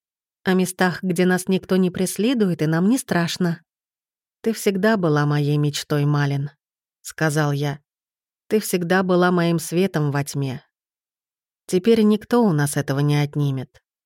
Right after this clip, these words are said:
"До иного мира и обратно, Кейс". Она закрыла глаза. "Я буду любить тебя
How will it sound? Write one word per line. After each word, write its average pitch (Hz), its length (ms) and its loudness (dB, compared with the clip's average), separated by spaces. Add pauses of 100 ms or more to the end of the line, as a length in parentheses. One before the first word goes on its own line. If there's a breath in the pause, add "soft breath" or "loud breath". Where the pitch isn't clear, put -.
(520)
"До 196 200 2
иного 214 340 4
мира 220 260 4
и 214 80 4
обратно, 208 540 0
Кейс". 156 480 -6 (840)
Она 170 260 0
закрыла 156 480 0
глаза. 156 540 0 (1080)
"Я 208 180 2
буду 196 260 2
любить 202 400 0
тебя 156 400 -2